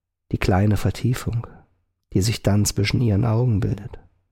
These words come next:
Die kleine Narbe an ihrer linken Augenbraue, die dann immer etwas größer erscheint. Ich habe sie wirklich geliebt. Ich bemerke, wie sich die Muskeln in ihren Beinen zusammenziehen.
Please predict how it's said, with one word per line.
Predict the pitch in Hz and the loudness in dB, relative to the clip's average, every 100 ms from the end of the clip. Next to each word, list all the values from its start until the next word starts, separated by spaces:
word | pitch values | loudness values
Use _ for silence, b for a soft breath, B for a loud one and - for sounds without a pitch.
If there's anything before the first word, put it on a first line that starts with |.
| _ - | _ -4
Die | |
kleine | - 107 113 113 | 0 2 4 4
Narbe | 104 123 117 101 | 2 2 2 2
an | 104 | 2
ihrer | 107 113 | 2 2
linken | 107 117 143 113 | 2 2 0 2
Augenbraue, | 131 127 107 110 113 110 - _ _ _ _ _ _ _ | 2 2 0 0 0 -2 -6 _ _ _ _ _ _ _
die | 110 | -4
dann | - 101 110 | 0 2 0
immer | - 127 120 113 | 0 0 2 0
etwas | 113 120 - | -2 -4 -4
größer | - 127 131 - | -2 0 0 -2
erscheint. | 107 104 - 113 - 131 - _ _ _ _ _ _ _ _ _ _ _ _ _ _ _ - | -2 -4 -4 -4 -6 -10 -14 _ _ _ _ _ _ _ _ _ _ _ _ _ _ _ -16
Ich | - - | -10 -4
habe | 104 113 | 0 0
sie | 131 131 | 0 0
wirklich | 131 - 101 - | 0 0 -4 -4
geliebt. | - - 143 147 _ - - - _ _ _ _ - | -8 -10 -10 -16 _ -20 -20 -20 _ _ _ _ -2
Ich | 110 - | 0 2
bemerke, | 110 104 101 104 - 113 - - _ b b b b b | 2 2 2 0 0 -2 -4 -20 _ b b b b b
wie | 113 | 0
sich | 113 | 2
die | - | 2
Muskeln | 104 120 - - 92 | 2 2 0 0 2
in | 95 | 2
ihren | 120 107 110 | 2 2 2
Beinen | 92 107 113 | 2 2 2
zusammenziehen. | 110 117 117 95 - 113 113 | 2 2 2 0 -2 -4 -6